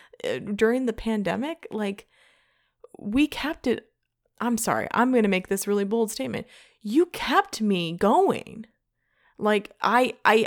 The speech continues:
I felt like at times I had nothing else because I, I was so disconnected from the family, from the friends, 'cause of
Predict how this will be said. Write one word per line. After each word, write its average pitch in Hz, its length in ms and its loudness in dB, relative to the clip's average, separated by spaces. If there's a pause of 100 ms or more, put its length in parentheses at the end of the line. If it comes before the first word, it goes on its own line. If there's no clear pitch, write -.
I 202 80 2
felt 311 480 0
like 196 420 -4
at 196 200 -4
times 226 480 -2 (100)
I 190 140 -4
had 202 240 -2
nothing 202 360 0
else 190 500 -4 (720)
because 202 380 -2
I, 190 300 2
I 185 220 0
was 196 200 -4
so 214 380 4
disconnected 202 760 -4
from 180 220 -8
the 160 80 -6
family, 240 720 -2
from 185 260 -10
the - 60 -10
friends, 240 520 -2
'cause - 220 -14
of - 180 -10